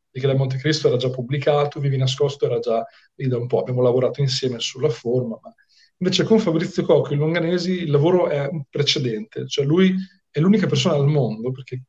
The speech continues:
Giordano non me l'ha ancora chiesto e non glielo, e non glielo propongo, certo io spero che non stia ascoltando, se sta ascoltando non me lo chiedere, però è l'unica persona al mondo, Fabrizio Cocco, che ha la,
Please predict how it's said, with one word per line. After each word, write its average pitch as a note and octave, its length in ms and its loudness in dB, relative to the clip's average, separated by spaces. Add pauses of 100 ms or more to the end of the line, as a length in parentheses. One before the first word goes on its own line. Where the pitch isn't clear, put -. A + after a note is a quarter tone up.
(120)
Giordano C3+ 400 2
non C#3 140 2
me C3 60 2
l'ha B2+ 80 2
ancora B2+ 220 2
chiesto D3+ 300 2
e C3 40 0
non B2 120 -2
glielo, A2 360 -2 (300)
e - 100 -10
non A#2+ 100 -2
glielo B2+ 160 2
propongo, C3+ 380 4
certo C#3+ 340 0
io B2+ 100 2
spero - 240 -6
che C3 60 -8
non A#2+ 80 -8
stia B2+ 140 -8
ascoltando, B2 360 -6
se A#2 120 -12
sta A2+ 80 -8
ascoltando A#2 520 -4 (340)
non B2 200 -12
me A#2 60 -6
lo B2 60 -2
chiedere, G3+ 400 4 (320)
però F#3 400 4
è - 80 0
l'unica A3+ 260 6
persona E3 280 4
al E3 80 2
mondo, C3+ 340 0
Fabrizio D3+ 540 2
Cocco, F3+ 360 2
che - 160 -2
ha C3+ 40 2
la, C3 160 0